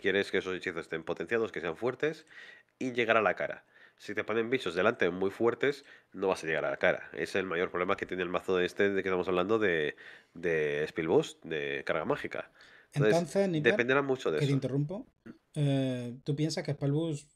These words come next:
Speaker 2: si son hech-, hechizos y cartas máquinas que sean hechizos, ¿no? Todo lo demás como que sobra, ¿no? Porque Tetra es demasiado importante, ¿no? Eso es lo que tú ves.
Speaker 1: Sí, y además, eh, el mero hecho de que no hay nada que afecte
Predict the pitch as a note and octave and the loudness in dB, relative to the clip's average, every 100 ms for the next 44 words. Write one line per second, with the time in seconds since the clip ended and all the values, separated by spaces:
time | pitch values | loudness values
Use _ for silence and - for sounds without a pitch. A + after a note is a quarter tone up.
0 | _ - - A#2 A2+ A2 G#2+ G#2+ A2 A2 | _ -14 -8 -8 -6 -6 -8 -8 -10 -10
1 | G#2 G#2+ A2+ - - - C#3 C3 - C#3 | -12 -14 -16 -20 -14 -4 -4 -4 -8 -12
2 | - D#3 G3+ F#3+ C3 B2 B2 A#2 A#2 A2+ | -8 -6 -6 -6 -8 -8 -8 -8 -8 -10
3 | A2+ A2+ A#2+ - A#2+ A2 G#2+ - A2+ G#2+ | -10 -12 -14 -16 -14 -12 -14 -14 -16 -12
4 | B2 E3 - B2 A#2+ A#2+ A#2 C3 D3 D3 | -12 -12 -10 -8 -6 -6 -4 -4 -4 -8
5 | _ - A2+ A2 - A2 G#2 C3 - - | _ -10 -10 -8 -10 -12 -12 -14 -14 -12
6 | A#2+ B2+ C3 C3+ - B2 B2 C3+ A#2 A2 | -8 -6 -6 -8 -8 -10 -8 -8 -10 -10
7 | A#2 G#2+ B2 D3+ C#3+ B2 A#2 G#2+ G2 - | -14 -12 -12 -10 -10 -10 -14 -16 -16 -18
8 | _ _ _ _ _ _ _ _ _ _ | _ _ _ _ _ _ _ _ _ _
9 | _ _ _ - - _ _ D#3+ C#3+ B2 | _ _ _ -20 -20 _ _ 6 8 6
10 | F#2 B2 A#2+ C#3 F3 - D2+ - - C#3 | 6 8 8 8 6 4 2 2 4 6
11 | C3+ B2+ C#3+ F3 D#3+ D#3+ D#3 C#3+ - A#2 | 6 4 4 6 6 4 2 2 4 4
12 | A2 C3 D3 C3 A2+ A#2 C3 C3 G#2 - | 4 2 2 2 0 2 2 2 0 0
13 | A#2 - C#3 D3+ D#3+ | -4 -2 0 0 -2